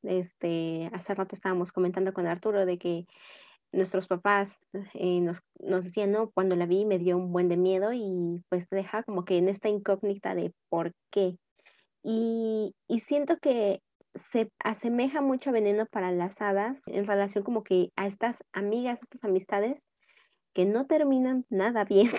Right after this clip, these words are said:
<laughs> Acá tenemos, eh, un grupo de amigas que ya llevan, pues, suponemos, todos sus años de estudio, eh, pues, siendo amigas, siendo cómplices. Llegan a un lugar nuevo, a un lugar que parece muy lujoso y que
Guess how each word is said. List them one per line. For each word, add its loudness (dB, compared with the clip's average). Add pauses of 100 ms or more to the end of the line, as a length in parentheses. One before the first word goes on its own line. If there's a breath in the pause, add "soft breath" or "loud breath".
(360 loud breath)
<laughs> -12 (540 loud breath)
Acá -2
tenemos, 0 (160)
eh, -2
un -2
grupo 2
de 2
amigas -2
que -8
ya 0
llevan, 0
pues, -6 (280)
suponemos, 0 (380)
todos 2
sus -10
años 0
de -4
estudio, 0 (400)
eh, -2
pues, -10
siendo 2
amigas, -2 (220)
siendo -2
cómplices. -4 (260)
Llegan 2
a 4
un 4
lugar 0
nuevo, 2
a -2
un 0
lugar -2
que -8
parece -4
muy 2
lujoso 2
y -4
que -4